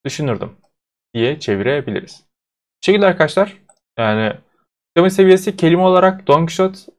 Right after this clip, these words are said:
böyle işte çok eski atla ilgili, atçılıkla ilgili kelimeler olduğu için bir tık ağır gelmiş olabilir. Burada bence kelimeler o kadar şey değil. Zor değil ama cümle kalıpları, yani böyle biraz daha uzun,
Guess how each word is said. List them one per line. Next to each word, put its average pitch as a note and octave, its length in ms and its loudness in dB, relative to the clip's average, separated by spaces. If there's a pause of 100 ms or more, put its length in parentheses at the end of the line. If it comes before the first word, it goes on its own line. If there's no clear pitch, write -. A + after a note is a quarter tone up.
(160)
böyle B2+ 240 0
işte - 200 -6
çok D3 300 -4
eski A#2+ 440 -4 (100)
atla B2+ 340 0
ilgili, A#2+ 360 -2 (520)
atçılıkla A#2+ 440 -4
ilgili C3 180 -4
kelimeler B2 260 -2
olduğu C3 220 0
için C#3+ 200 -8
bir C3 60 -10
tık C3 140 -8
ağır B2 200 0
gelmiş C3 300 -2
olabilir. C#3 320 -2 (480)
Burada C#3 160 2
bence E3+ 240 4
kelimeler F3 340 2
o F3 120 2
kadar D#3+ 240 2
şey E3 180 -2
değil. G2 240 -2 (580)
Zor C3 260 2
değil F3 220 0
ama D#3+ 340 0
cümle C#3 280 -4
kalıpları, D3+ 540 -2 (200)
yani F#2+ 140 -8
böyle G#2+ 140 -2
biraz A#2+ 260 0
daha B2+ 160 2
uzun, B2 400 -6